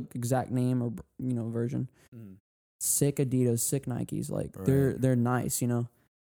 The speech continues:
Speaker 1: A lot of Reebok, too.
Speaker 2: Ooh, okay.
Speaker 1: And, but I was like,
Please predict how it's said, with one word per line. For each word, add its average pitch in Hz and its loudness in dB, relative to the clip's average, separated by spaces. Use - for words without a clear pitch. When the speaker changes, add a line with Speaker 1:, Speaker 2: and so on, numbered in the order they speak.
Speaker 1:
A - -2
lot 143 6
of 139 4
Reebok, 127 2
too. 120 0
Speaker 2:
Ooh, 92 0
okay. 101 -6
Speaker 1:
And, 120 2
but 143 4
I 135 6
was 151 4
like, 135 2